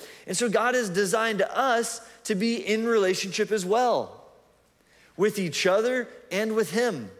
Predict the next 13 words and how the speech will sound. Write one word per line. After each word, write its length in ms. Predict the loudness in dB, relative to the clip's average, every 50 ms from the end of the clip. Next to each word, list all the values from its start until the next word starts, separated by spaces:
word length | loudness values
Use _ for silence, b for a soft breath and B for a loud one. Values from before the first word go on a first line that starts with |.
| -20 -20 _ _ _ _ _ _ b b b b b b b
So 140 | b 0 2
the 120 | 2 2
emphasis 420 | 2 0 0 0 0 0 0 0 0
of 80 | 2
this 200 | 2 2 2 0
first, 520 | -2 0 2 2 2 2 0 -2 -6 -8 -2 0
uh, 300 | 2 2 4 2 2 0 -2 -8 -18 -18
core 300 | -20 -8 0 2 2 2
quality 240 | 4 2 4 4 4
of 60 | 2
a 40 | 0
disciple 460 | -2 0 0 0 0 0 0 0 2
is 240 | 2 2 0 -2